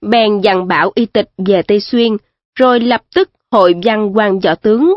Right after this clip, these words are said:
bàn kế hoạch đánh Tào Tháo. Một mặt truyền cho Lỗ Túc đi thu nhận ba quận Trường Sa, Giang Hạ, Quế Dương, đặt quan cai trị, lại sai sứ ra Lục Khẩu,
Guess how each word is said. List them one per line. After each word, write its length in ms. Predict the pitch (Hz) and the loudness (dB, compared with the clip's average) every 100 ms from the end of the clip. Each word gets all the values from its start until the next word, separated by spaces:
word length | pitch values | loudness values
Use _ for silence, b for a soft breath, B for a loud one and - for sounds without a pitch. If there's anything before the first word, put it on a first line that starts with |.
| 247 | -2
bàn 200 | 196 160 | -4 -4
kế 120 | 208 | -4
hoạch 260 | 254 240 - - | -2 -4 -4 -6
đánh 220 | 185 285 - | -2 -2 -2
Tào 180 | 190 147 | -4 -4
Tháo. 340 | 180 190 302 - _ _ _ _ _ _ _ _ _ _ _ _ | -2 -2 -2 -6 _ _ _ _ _ _ _ _ _ _ _ _
Một 280 | 254 254 254 | 0 2 2
mặt 260 | 240 254 240 _ | 2 0 -2 _
truyền 240 | 269 262 247 | 0 0 2
cho 140 | 302 | 2
Lỗ 160 | 269 190 | 2 0
Túc 380 | - 381 392 208 | 2 -2 -2 -4
đi 200 | 254 240 | -2 -2
thu 200 | 254 240 | -2 2
nhận 380 | 220 175 165 | 2 2 0
ba 140 | 202 220 | 0 -2
quận 380 | 196 196 165 165 - | 2 2 2 0 0
Trường 200 | 240 185 | 0 0
Sa, 420 | - 233 233 220 | -2 -2 -2 -6
Giang 300 | 190 226 208 | -4 -2 -2
Hạ, 280 | 226 185 156 175 | -2 -2 -2 0
Quế 140 | 196 | 0
Dương, 360 | 262 254 247 220 _ _ _ - | 0 2 2 0 _ _ _ -4
đặt 200 | 233 - | -4 -2
quan 280 | 262 277 277 | -2 0 -2
cai 180 | 285 262 | -4 -2
trị, 380 | 233 180 160 - _ _ _ _ - | 0 2 0 -4 _ _ _ _ -2
lại 240 | 214 190 | -2 0
sai 220 | 175 226 208 | -4 -4 -4
sứ 400 | - 233 240 339 | -4 -4 -2 0
ra 300 | 294 226 208 | 0 -2 -2
Lục 200 | 196 180 - | -2 -4 -4
Khẩu, 380 | - 156 180 | -2 2 2